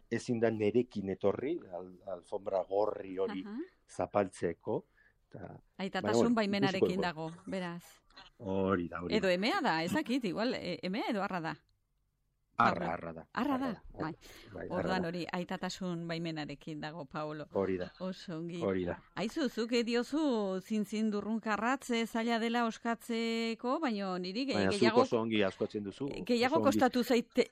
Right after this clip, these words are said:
Speaker 2: telluride, eh, begiratu dut
Speaker 1: Bai.
Speaker 2: interneten nola esaten den,
Speaker 1: Telluride,
Speaker 2: ze
Speaker 1: yes.
Speaker 2: telluride, eh, esatea iruditzen zitzaidan gaizki.
Speaker 1: Bai, ja.
Speaker 2: Eta
Speaker 1: Gaur preseski egon naiz,
Speaker 2: Aha.
Speaker 1: egon naiz Werner Herzogekin, zeren, eh, hau da, pff, izigarria da festivala, eta, eh, aizkina batean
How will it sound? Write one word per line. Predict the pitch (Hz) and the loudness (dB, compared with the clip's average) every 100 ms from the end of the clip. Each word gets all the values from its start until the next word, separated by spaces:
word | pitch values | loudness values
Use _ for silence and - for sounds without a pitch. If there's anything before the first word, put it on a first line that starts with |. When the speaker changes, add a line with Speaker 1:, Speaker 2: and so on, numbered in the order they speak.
| - | 0
Speaker 2:
telluride, | 269 262 254 226 202 202 247 - - - | 2 4 4 4 4 4 2 -4 -12 -4
eh, | 196 190 196 | 0 2 0
begiratu | 185 190 247 262 | 0 0 0 2
dut | 285 | 2
Speaker 1:
Bai. | 254 | 2
Speaker 2:
interneten | 190 - 190 202 262 202 | 2 0 0 2 2 2
nola | 208 240 | 2 2
esaten | 220 196 233 | 2 -2 2
den, | 214 208 | 4 6
Speaker 1:
Telluride, | 202 180 | 6 4
Speaker 2:
ze | 202 | 0
Speaker 1:
yes. | 180 | 0
Speaker 2:
telluride, | 185 180 180 180 226 220 254 - | 2 2 2 0 2 4 4 2
eh, | 160 170 156 123 180 - - | -2 -2 -2 -4 -6 -6 -6
esatea | 180 190 247 233 | -6 -6 -2 -2
iruditzen | 175 180 208 | -4 -6 -6
zitzaidan | 208 196 214 196 247 | -6 -6 -6 -2 -2
gaizki. | 175 - - - | -2 -6 -8 -6
Speaker 1:
Bai, | - - | -4 -2
ja. | - - _ - | -2 -2 _ -8
Speaker 2:
Eta | 196 - | -6 4
Speaker 1:
Gaur | 110 123 | 4 6
preseski | 165 135 151 - 156 | 4 4 2 4 4
egon | 143 143 147 | 4 2 0
naiz, | 156 | 0
Speaker 2:
Aha. | 208 | 0
Speaker 1:
egon | 107 127 | 2 0
naiz | 143 156 143 - | -2 -4 -6 -8
Werner | 101 104 110 123 123 95 | 0 2 4 2 0 -2
Herzogekin, | - 110 - 95 113 107 | -2 -4 -2 -4 -4 -2
zeren, | 95 82 80 | -2 -4 -8
eh, | - - | -18 -12
hau | 92 92 | -8 -6
da, | 110 87 | -6 -8
pff, | - - - - - - | -4 -4 -4 -14 -20 -20
izigarria | - 113 117 - 78 | -6 2 4 4 0
da | 90 | -6
festivala, | 87 87 87 87 92 | -6 -10 -8 -8 -8
eta, | - 85 | -8 -10
eh, | 85 - - - - | -8 -10 -12 -16 -8
aizkina | 101 - 104 104 | -8 -2 2 2
batean | 104 110 117 | 4 2 0